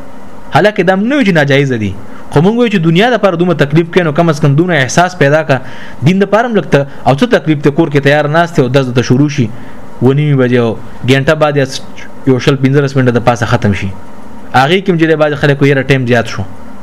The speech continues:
هغې کې هم بعضې خلک چې دی، ما وی که نه، اعتراض ډېر اسانه کار دی. نو بعضې خلک به یو خبره وکړي چې «یاره، دا خو والا زیاتې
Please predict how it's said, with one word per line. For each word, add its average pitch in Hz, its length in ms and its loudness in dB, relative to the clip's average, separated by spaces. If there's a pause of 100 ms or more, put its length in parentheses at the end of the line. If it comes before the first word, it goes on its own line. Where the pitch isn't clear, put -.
(380)
هغې 160 200 4
کې 185 60 0
هم 170 100 0
بعضې 151 180 2
خلک 147 220 0
چې 135 160 2
دی، 135 80 2 (420)
ما 147 100 4
وی 220 160 0
که 190 80 0
نه، 160 60 2
اعتراض 147 380 2
ډېر 147 120 2
اسانه 131 320 0
کار 107 220 2
دی. 101 140 -2 (520)
نو 123 60 4
بعضې 156 220 2
خلک 147 220 0
به 139 160 0
یو 131 80 4
خبره 143 280 2
وکړي 135 220 0
چې 127 60 2
«یاره، 127 140 2
دا 123 160 2
خو 120 100 -4
والا 113 220 4 (360)
زیاتې 120 340 2